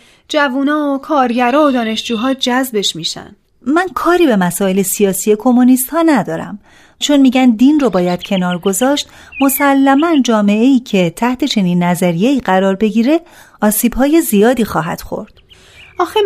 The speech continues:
Speaker 1: مگه می‌شه همه مردم، کارگر ساده و رئیسش و مدیر تحصیل کرده و مهندس و دکتر و فرمانده ارتش و عضو حزب و رئیس کل حزب،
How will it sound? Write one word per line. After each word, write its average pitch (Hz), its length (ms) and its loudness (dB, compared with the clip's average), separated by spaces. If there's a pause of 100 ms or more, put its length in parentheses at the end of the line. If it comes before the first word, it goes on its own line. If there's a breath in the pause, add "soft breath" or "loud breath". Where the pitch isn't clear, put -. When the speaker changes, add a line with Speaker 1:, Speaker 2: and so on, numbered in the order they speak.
Speaker 1:
مگه 294 300 0
می‌شه 294 480 0
همه 311 520 0
مردم، 226 520 -2 (380 loud breath)
کارگر 247 640 0
ساده 240 580 0
و 233 260 2
رئیسش 233 760 -2
و 226 260 -2 (340 soft breath)
مدیر 320 420 2
تحصیل 285 420 -4
کرده 254 520 -2
و 277 240 0
مهندس 262 800 -2
و 254 260 0
دکتر 302 500 -2
و 285 240 -2 (260 soft breath)
فرمانده 330 760 2
ارتش 302 580 -2
و 311 180 0
عضو 302 280 -2
حزب 311 540 0
و 294 160 -2
رئیس 262 400 -2
کل 320 400 -2
حزب، 247 440 -6